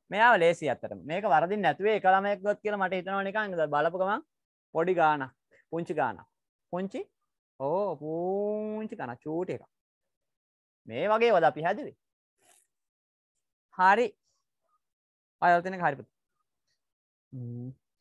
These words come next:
තව එක ගානයි අභ්‍යාසයට තියෙන්නේ.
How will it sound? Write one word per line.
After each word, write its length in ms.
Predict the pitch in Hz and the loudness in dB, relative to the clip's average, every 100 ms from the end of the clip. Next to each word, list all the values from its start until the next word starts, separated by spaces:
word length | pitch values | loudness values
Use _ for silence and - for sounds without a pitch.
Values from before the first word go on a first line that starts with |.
| _ _ - | _ _ 2
තව 180 | 139 156 185 | 6 8 6
එක 180 | - 214 | 4 2
ගානයි 840 | 226 226 233 214 196 208 214 208 | 6 8 8 6 4 2 2 4
අභ්‍යාසයට 920 | 190 175 196 202 202 202 208 190 180 214 | 4 2 2 4 4 4 0 -4 -2 -4
තියෙන්නේ. 1040 | 190 180 185 185 147 143 135 123 131 131 | -2 0 0 0 -2 -2 -2 -4 -4 -6